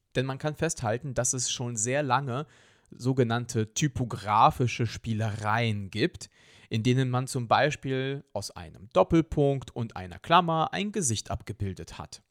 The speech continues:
Das findet man schon in bestimmten typografischen Werken auch im achtzehnten Jahrhundert wieder. Das Ursmiley,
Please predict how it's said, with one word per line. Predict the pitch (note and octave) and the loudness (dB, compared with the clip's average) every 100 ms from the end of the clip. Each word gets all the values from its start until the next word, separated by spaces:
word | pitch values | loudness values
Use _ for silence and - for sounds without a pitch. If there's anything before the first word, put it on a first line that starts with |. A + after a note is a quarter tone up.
| - | 0
Das | A#2+ - | 2 4
findet | D#3 D#3 | 2 0
man | C3+ B2+ | 0 0
schon | B2 B2+ B2 | 2 0 0
in | B2+ A#2+ A#2+ A#2 A#2 A2 - _ - | 0 2 2 -2 -6 -8 -14 _ -8
bestimmten | A2 - D3 - C3 | -4 0 0 -2 -6
typografischen | A#2+ A#2 G#2 G#2 A#2+ A2+ G2 | -4 -4 0 2 2 2 -2
Werken | G#2 G#2+ A2 G#2+ G#2 | -2 -2 -2 -4 -8
auch | G#2+ G#2+ | -8 -8
im | - | -6
achtzehnten | - - - A2 - | -6 -4 -2 -2 -4
Jahrhundert | G2+ F#2+ G#2 F#2+ F#2 - | -8 -4 -4 -4 -10 -14
wieder. | - G2+ G2+ - - _ | -14 -12 -12 -14 -18 _
Das | B2 A#2 - - - _ | 0 4 4 2 0 _
Ursmiley, | E3 F#3 F#3 - A#2+ F#2 G2 F#2 E2 D#2 G#1 | 0 0 4 4 2 -4 -2 -4 -8 -12 -16